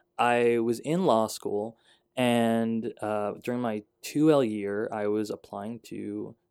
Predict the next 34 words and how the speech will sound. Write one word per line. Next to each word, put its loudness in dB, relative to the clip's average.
or -14
was -14
it -20
one -16
L -16
year? -18
I, -10
I -4
was 4
in 2
law 4
school, 0
and -4
I -2
was 2
applying -4
to -6
work -8
at -6
different -6
law -4
firms, -10
and -6
I -10
noticed -2
that -8
a -10
majority -2
of -2
them -10
just -10
had -10
terrible -2
websites, -10